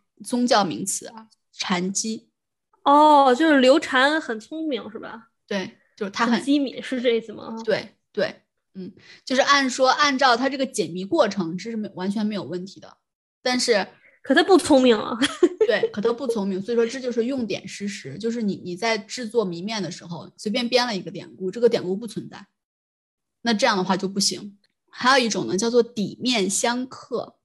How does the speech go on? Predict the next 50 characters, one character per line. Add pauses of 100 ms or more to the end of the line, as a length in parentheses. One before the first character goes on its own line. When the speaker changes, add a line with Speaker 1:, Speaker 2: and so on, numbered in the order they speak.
(240)
Speaker 1:
就
举
个
例
子
哈， (320)
谜
面
叫
千
里
姻
缘， (280)
他
要
打
一
个
法
律
名
词。 (640)
Speaker 2:
千 (260)
里
姻
缘
一
线
牵， (560)
哎，
什
么
呀
？E
M
S
特
快，
法，
法
院
特
快
专
题，
<laughs>
法
律
名
词。